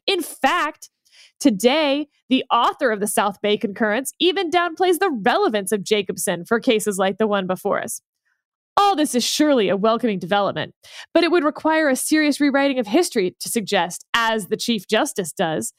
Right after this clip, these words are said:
that the South Bay concurrence never really relied in significant measure on Jacobson.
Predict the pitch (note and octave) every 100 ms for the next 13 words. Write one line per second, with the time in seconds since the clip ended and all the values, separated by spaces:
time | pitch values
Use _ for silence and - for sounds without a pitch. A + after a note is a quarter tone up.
0 | _ - D#4+ D#4+ C#4+ C#4 C4 B3 B3+ C4+
1 | - G3+ G3+ - B3+ B3+ B3+ C4 C4 C#4+
2 | C#4+ C#4+ C4+ C#4+ E4+ D4 A3 A#3 G3+ G#3+
3 | A3 F#3 G3+ F#3+ G3+ F#3 F#3 G#3 F#3 E3
4 | - -